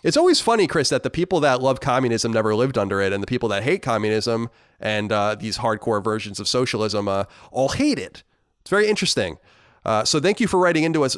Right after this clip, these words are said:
Juan. Chris, has you, or has, have you ever encountered a situation like this? Because I am encountering a very similar situation with this game. It's, like, something that's, like, really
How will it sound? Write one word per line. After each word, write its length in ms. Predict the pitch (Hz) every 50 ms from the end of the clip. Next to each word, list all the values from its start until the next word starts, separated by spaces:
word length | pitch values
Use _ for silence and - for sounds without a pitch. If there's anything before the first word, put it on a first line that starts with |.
| - -
Juan. 540 | - 117 113 107 107 107 110 110 113 - - -
Chris, 220 | - 285 285 - -
has 540 | - 175 185 214 226 240 247 233 214 - - -
you, 180 | 202 277 320 - - 190 -
or 160 | 180 185 156
has, 460 | 127 127 113 101 92 92 - - - - _ _ _ _ -
have 320 | - 143 - 269 277 220
you 200 | 180 160 135 131 -
ever 500 | 127 123 117 101 107 101 98 95 90 - _ _ _ _ -
encountered 600 | - 151 147 - - 196 226 277 277 254 160 120
a 40 | 113
situation 440 | - 135 - 127 117 113 - -
like 120 | 117 110 -
this? 140 | 120 - -
Because 200 | 120 135 135 - -
I 200 | 131 147 190 262
am 120 | 320 330
encountering 560 | 320 262 - 208 180 170 170 180 165 160 151 113
a 140 | 143 143 139
very 680 | 123 113 113 127 131 151 180 202 220 226 226 220 214 - _ _ _ _
similar 440 | - - - 190 190 185 180 180 165
situation 580 | - - 180 - - 151 175 202 202 - 135 120
with 100 | 117 -
this 160 | 139 123 -
game. 400 | - 135 156 180 131 - - - _ _ _ _ _ _ _ _ -
It's, 180 | 151 160 - 190
like, 120 | 180 156
something 280 | - - 208 - 202 196
that's, 160 | 190 180 -
like, 100 | 185 143
really 760 | 131 123 127 139 143 147 147 147 143 143 139 135 135 135 131